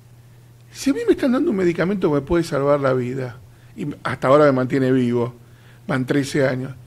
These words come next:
¿cómo no voy a ponerme yo que me estudien para ver si pueden salvar a otro mañana, a otro, a otra, a otro futuro?". Cada seis meses me hago un análisis y mis datos van a la Universidad de Austin, en Texas, donde está el creador de la droga,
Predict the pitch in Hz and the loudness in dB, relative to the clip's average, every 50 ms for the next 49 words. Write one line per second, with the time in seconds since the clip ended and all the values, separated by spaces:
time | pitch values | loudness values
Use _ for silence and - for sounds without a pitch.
0 | - - - - - - 480 494 494 392 247 208 202 196 202 226 226 220 196 156 | -20 -20 -20 -18 -8 -6 -6 -2 0 2 2 4 4 2 2 4 4 2 2 2
1 | 180 175 180 202 196 185 175 165 - - 269 - - 202 160 151 - - - 226 | 2 -2 -2 0 -2 -2 -2 -4 -2 -2 -2 -2 0 -2 -2 -2 -4 -4 -4 -2
2 | 240 247 254 247 262 - - - - - - - - - 185 170 180 202 190 - | 0 0 0 0 -2 -2 -6 -10 -20 -20 -20 -12 0 2 6 6 8 6 6 4
3 | 185 160 151 180 175 165 160 175 160 156 156 151 151 151 147 147 147 147 143 139 | 0 2 4 4 4 4 4 2 2 4 4 4 4 4 2 0 -2 -4 -4 -4
4 | 135 139 143 139 - - 143 143 135 139 131 123 143 147 139 127 147 135 131 147 | -4 -6 -6 -8 -6 -4 -4 -4 -2 0 -2 -2 -2 -4 -6 -4 -2 -2 -2 0
5 | 139 135 139 - 139 135 131 139 135 131 139 139 135 127 123 120 - - - - | 0 0 0 0 -2 -2 -2 -2 -8 -6 -6 -4 -4 -4 -4 -4 -8 -12 -20 -20
6 | - - - - - - - - - - 180 175 180 - 226 214 226 226 - 202 | -20 -20 -20 -20 -20 -20 -20 -14 -4 -2 -2 -2 -2 -2 -4 -2 -2 -2 -2 0
7 | 180 196 196 190 185 190 196 202 202 196 185 185 180 - 196 208 - - - - | 0 2 0 0 0 0 0 0 0 0 -2 -4 -6 -6 -8 -10 -10 -14 -20 -20
8 | - - - - - - - - - - - - - - 180 165 180 180 175 190 | -20 -20 -20 -20 -20 -20 -20 -20 -20 -20 -20 -20 -10 -6 -2 0 0 2 4 4
9 | 202 190 185 185 170 151 143 127 123 117 117 - - - - - - - - - | 2 2 0 -2 -2 0 0 -2 -2 -4 -10 -16 -20 -20 -20 -20 -20 -20 -20 -20
10 | - - - - - - - 185 147 143 - - 151 143 143 143 147 147 139 139 | -20 -20 -20 -20 -20 -12 -4 0 0 0 0 0 -2 -2 -2 0 0 -2 -2 -4
11 | - - 160 156 147 147 147 143 160 180 180 170 180 - 190 185 202 214 240 - | -4 -2 0 0 2 2 2 2 2 0 0 -2 -4 -6 -6 -6 -6 -8 -10 -12
12 | - - 190 147 143 127 165 156 151 160 - - 202 233 - - - - - - | -16 -14 -10 -10 -6 -2 -2 -2 -2 -2 -6 -6 -6 -6 -8 -12 -20 -20 -16 -8
13 | 175 139 139 139 139 127 131 - 147 135 131 - 147 123 123 131 131 131 131 127 | -4 -4 -2 -2 -2 -6 -4 -2 -4 -4 -2 -2 -4 -2 0 0 0 0 0 -2
14 | 131 156 156 156 151 156 170 185 202 | 0 0 0 0 0 0 -2 -4 -6